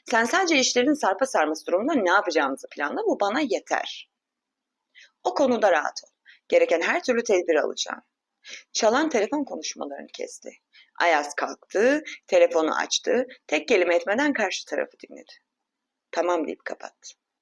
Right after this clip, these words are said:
Ejder Kara'ya döndü. "Ekip yarım saate burada. Hazırlansak iyi olacak." Üç kamyon farların kesik karanlığı güçlükle aydınlattığı taşlık dağ yolunda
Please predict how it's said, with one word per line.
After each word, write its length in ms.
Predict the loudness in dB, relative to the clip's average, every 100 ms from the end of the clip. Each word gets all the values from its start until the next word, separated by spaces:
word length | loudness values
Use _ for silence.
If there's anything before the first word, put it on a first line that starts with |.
| _ _ _ _ -16 -4
Ejder 380 | -2 4 4 4
Kara'ya 320 | 2 2 2
döndü. 340 | 0 -6 -8 -18 _ -20 _
"Ekip 300 | -2 0 -2 2
yarım 280 | 4 4 4
saate 380 | 2 2 -2
burada. 320 | -4 -8 -10 -10 _ _ _ -8
Hazırlansak 600 | 0 0 0 -4 -8 -8
iyi 100 | -10
olacak." 320 | -12 -14 -16 -20 _ _ _ _ _ _ _ _ _ _ _ _ -20 _ _ _ _ _ _ _ _ -20 -20 -20 -4
Üç 180 | -2 2
kamyon 500 | 2 2 0 0 -4
farların 440 | 0 2 2 0
kesik 340 | -6 -10 -8 -2
karanlığı 540 | 0 0 -2 -6 -8
güçlükle 420 | -6 -4 0 0
aydınlattığı 760 | 2 0 -2 -6 -10 -8 -8 -2
taşlık 500 | -4 -2 -6 -2 4
dağ 200 | 4 4
yolunda 640 | 0 -4 -8 -2 -2